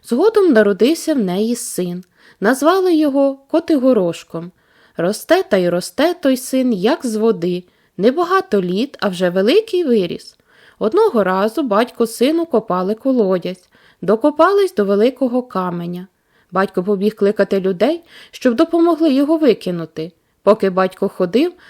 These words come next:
а Котигорошку узяв та й викинув. Приходять люди, як глянули,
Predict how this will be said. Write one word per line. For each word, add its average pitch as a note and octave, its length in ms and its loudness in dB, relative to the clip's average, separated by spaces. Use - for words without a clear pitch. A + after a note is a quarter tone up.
а - 120 0
Котигорошку D#4+ 720 0
узяв D#4 420 0
та D4+ 80 2
й F4 140 0
викинув. F#3+ 500 -4
Приходять F3+ 640 0
люди, D#4 400 0
як F#3 220 -6
глянули, G3 640 -2